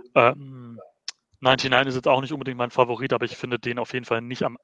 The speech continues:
allerungeeignetsten bei dieser Auswahl. Ähm, und auch Galant mit Katze sind, glaube ich, äh, würde ich jetzt mal sagen, würden besser abschneiden, vor allem im Televoting natürlich,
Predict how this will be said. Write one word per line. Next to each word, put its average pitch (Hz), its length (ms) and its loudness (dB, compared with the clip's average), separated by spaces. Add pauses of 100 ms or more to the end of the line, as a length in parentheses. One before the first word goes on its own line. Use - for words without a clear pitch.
allerungeeignetsten 127 1300 2 (460)
bei 131 100 4
dieser 131 260 4
Auswahl. 135 560 2 (400)
Ähm, 120 240 4
und 123 140 -6
auch 123 220 2
Galant 120 360 4
mit 117 160 -6
Katze 127 520 2 (100)
sind, 131 420 -4 (420)
glaube 127 540 6
ich, 123 280 -6 (520)
äh, - 140 -8
würde 143 240 2
ich - 140 -2
jetzt 143 180 -2
mal 127 160 6
sagen, 123 340 6 (320)
würden 139 320 2
besser 143 340 6
abschneiden, 143 680 4
vor 123 200 -2
allem 139 220 6
im 117 120 -6
Televoting 110 580 -2
natürlich, 113 500 -4